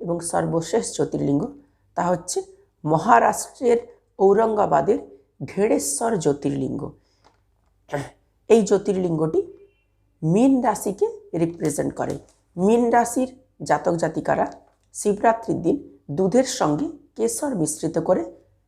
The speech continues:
শিবলিঙ্গে অভিষেক করবেন। গোলাপ ফুল দিয়ে পুজো করবেন শিবকে। মন্ত্র বলবেন, "ওম তৎপুরুষায় বিদ্মহে মহাদেবায় ধীমহি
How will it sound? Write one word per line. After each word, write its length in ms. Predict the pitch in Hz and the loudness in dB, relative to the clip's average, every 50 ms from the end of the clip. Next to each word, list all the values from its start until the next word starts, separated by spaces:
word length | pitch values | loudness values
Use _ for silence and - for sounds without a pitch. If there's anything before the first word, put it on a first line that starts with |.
| _ _ - | _ _ -10
শিবলিঙ্গে 680 | - - - 202 170 165 175 180 180 185 185 233 - - - - _ _ _ _ _ _ _ _ _ _ - | -6 -2 0 0 2 2 2 2 2 2 0 0 -2 -4 -6 -18 _ _ _ _ _ _ _ _ _ _ -4
অভিষেক 380 | 156 156 165 165 - 143 139 - | -2 0 0 0 -2 -4 -2 -2
করবেন। 360 | 127 113 - - 107 - - - _ _ _ _ _ _ _ _ _ _ _ _ _ _ _ - | -2 -2 -2 -2 -6 -8 -8 -12 _ _ _ _ _ _ _ _ _ _ _ _ _ _ _ -2
গোলাপ 300 | 143 160 202 208 233 233 | 4 6 6 6 6 4
ফুল 360 | 220 - - 285 226 220 202 | 2 -2 -4 -2 0 0 0
দিয়ে 360 | 185 214 233 330 - - - - _ _ _ _ _ | 0 0 -2 -2 -4 -6 -14 -20 _ _ _ _ _
পুজো 220 | - - - 190 180 | -6 -4 0 0 0
করবেন 480 | 165 - 185 175 190 226 233 - - | 2 2 0 2 2 2 0 0 -6
শিবকে। 560 | - - - - 156 143 147 - - 139 151 - - - _ _ _ _ _ _ _ _ _ _ _ _ _ _ _ _ _ - | -14 -8 -2 -2 -2 -2 -4 -8 -8 -8 -8 -8 -10 -20 _ _ _ _ _ _ _ _ _ _ _ _ _ _ _ _ _ 2
মন্ত্র 340 | 175 196 208 202 - 285 262 | 4 4 4 2 0 0 2
বলবেন, 320 | 254 196 160 151 - - - - - _ _ _ _ _ _ _ - | 4 4 2 2 -2 -6 -8 -10 -18 _ _ _ _ _ _ _ 6
"ওম 500 | 202 208 220 240 254 277 302 302 320 302 | 8 10 10 10 8 6 2 0 -2 -4
তৎপুরুষায় 920 | - - 190 180 175 - - - 254 226 - - - - 254 240 262 240 | -4 -2 -2 -2 -2 -4 -10 -10 -8 -6 -6 -6 -6 -6 -4 -2 -2 -2
বিদ্মহে 720 | 190 160 175 165 147 165 165 180 - 165 180 285 339 - - _ _ _ _ _ _ _ _ _ _ - | -2 -2 -4 -4 -4 -4 -2 -2 0 0 0 -2 -4 -8 -18 _ _ _ _ _ _ _ _ _ _ 2
মহাদেবায় 1080 | 175 180 175 - - 220 220 185 170 170 170 175 165 160 165 170 175 180 196 220 233 - - - | 2 2 2 2 -2 -2 -2 0 0 0 0 0 2 4 4 6 6 4 2 2 0 -2 -6 -4
ধীমহি 640 | 175 175 175 170 160 156 151 165 240 359 - - | -4 -2 0 0 0 0 0 -2 -2 -6 -6 -10